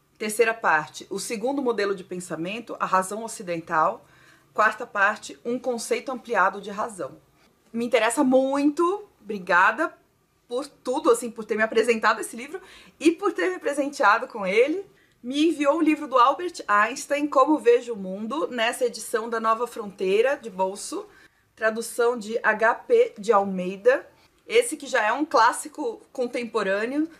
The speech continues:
Sapiens, Uma Breve História da Humanidade, do Yuval Noah Harari, pela L P M Pocket, tradução de Janaína Marco Antônio, e eu lerei Sapiens junto com o Darwin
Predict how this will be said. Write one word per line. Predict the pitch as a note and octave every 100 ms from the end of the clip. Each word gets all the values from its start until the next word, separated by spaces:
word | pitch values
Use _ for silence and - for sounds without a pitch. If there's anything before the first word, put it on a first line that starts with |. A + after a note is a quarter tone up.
| _
Sapiens, | - A3+ A#3 - C4 D4 C#4+ - -
Uma | B3 B3
Breve | G#3+ A#3 A#3
História | - G#3+ G#3+
da | G3+
Humanidade, | G3 F3+ E3+ F#3 A#3+ A#3
do | G3+
Yuval | G#3 A3+ A3 G3+
Noah | G3 F#3+ F#3
Harari, | E3+ E3+ F#3+ A#3+ - - - - _
pela | A#3+ B3 A3
L | A3+ A#3
P | A3+
M | G#3
Pocket, | F#3 G3 F3+ F#3+ A3 - - _ _ _ _
tradução | - A#3 A#3+ A#3 A3+ G#3+
de | A3
Janaína | B3+ D4+ A#3+ B3+ B3
Marco | A3 G#3+
Antônio, | G#3 - F#3+ F#3 G3+ B3 E4 - - - -
e | A#3 A#3+ -
eu | A#3 C#4+
lerei | D#4+ D4+ C#4 A3+ A#3 D4
Sapiens | - C4+ A3+ - B3+ C4+
junto | A3 C4 D4+
com | D4+ D4+
o |
Darwin | B3 G#3+ A3+ A#3 B3